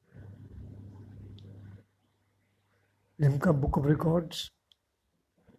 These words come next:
और Guinness Book of Record में शामिल है। आप जानते हैं क्यों? क्योंकि इन्होंने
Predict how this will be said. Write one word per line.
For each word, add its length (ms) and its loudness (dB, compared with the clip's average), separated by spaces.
और 420 0
Guinness 340 8
Book 200 10
of 140 8
Record 280 6
में 260 2
शामिल 400 6
है। 400 -2
आप 100 0
जानते 380 6
हैं 160 4
क्यों? 200 0
क्योंकि 240 4
इन्होंने 440 4